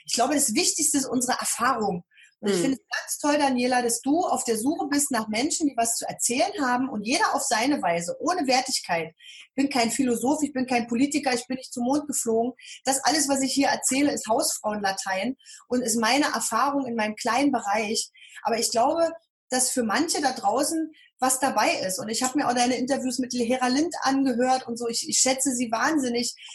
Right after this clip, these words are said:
Speaker 1: Und jeder hat seine eigenen Erfahrungen. Und, und immer gibt's mal so einen Punkt, wo ich sage, oh, da zieh ich mir jetzt was für mich raus.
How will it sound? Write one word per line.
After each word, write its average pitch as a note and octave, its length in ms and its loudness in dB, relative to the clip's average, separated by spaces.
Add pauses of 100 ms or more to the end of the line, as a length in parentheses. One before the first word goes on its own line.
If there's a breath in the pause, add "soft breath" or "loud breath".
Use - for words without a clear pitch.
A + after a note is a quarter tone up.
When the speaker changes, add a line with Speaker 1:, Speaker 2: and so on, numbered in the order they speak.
(140 loud breath)
Speaker 1:
Und G#3 180 -8
jeder D4+ 360 2
hat C#4+ 160 0
seine B3+ 320 0
eigenen C#4+ 340 2
Erfahrungen. D#4 640 -2
Und, A#3 180 -4 (280 loud breath)
und A3 140 -8
immer F4 200 0 (220)
gibt's E4 260 -2
mal D4+ 240 2
so B3+ 80 -2
einen A#3 160 -2
Punkt, G4 340 0
wo C4 120 -6
ich B3+ 120 -2
sage, C4+ 320 2
oh, C4 60 0
da C#4 160 4
zieh D#4 200 4
ich D#4 100 2
mir C#4 160 4
jetzt A#3 120 -4
was B3 180 2
für C4 100 -2
mich A#3+ 240 -2
raus. G3 420 0